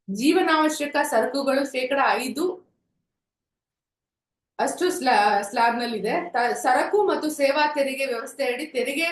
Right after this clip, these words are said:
ಪ್ರಮಾಣ ಸರಳೀಕರಣ ಮತ್ತು ಸ್ಲ್ಯಾಬ್‌ಗಳ ಪರಿಷ್ಕರಣೆ ಬಗ್ಗೆ ಆರು ಸಚಿವರನ್ನ ಒಳಗೊಂಡ ಸಮಿತಿ ಇದ್ರಲ್ಲಿದೆ, ಸಮಿತಿಯನ್ನ ರಚನೆ ಮಾಡಿದರೆ ಈ ಸಮಿತಿ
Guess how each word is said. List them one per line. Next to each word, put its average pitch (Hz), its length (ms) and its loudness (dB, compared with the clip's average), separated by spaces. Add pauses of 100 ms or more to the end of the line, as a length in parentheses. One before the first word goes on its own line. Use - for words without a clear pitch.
ಪ್ರಮಾಣ 262 360 0 (260)
ಸರಳೀಕರಣ 262 600 -2
ಮತ್ತು 240 340 -4
ಸ್ಲ್ಯಾಬ್‌ಗಳ 240 520 0 (120)
ಪರಿಷ್ಕರಣೆ 233 460 -8
ಬಗ್ಗೆ 233 520 0 (200)
ಆರು 262 360 6
ಸಚಿವರನ್ನ 254 540 4
ಒಳಗೊಂಡ 220 460 4
ಸಮಿತಿ 240 800 0 (200)
ಇದ್ರಲ್ಲಿದೆ, 196 800 -2
ಸಮಿತಿಯನ್ನ 240 540 -2
ರಚನೆ 214 320 -2
ಮಾಡಿದರೆ 208 380 -2
ಈ 269 220 2
ಸಮಿತಿ 254 580 -4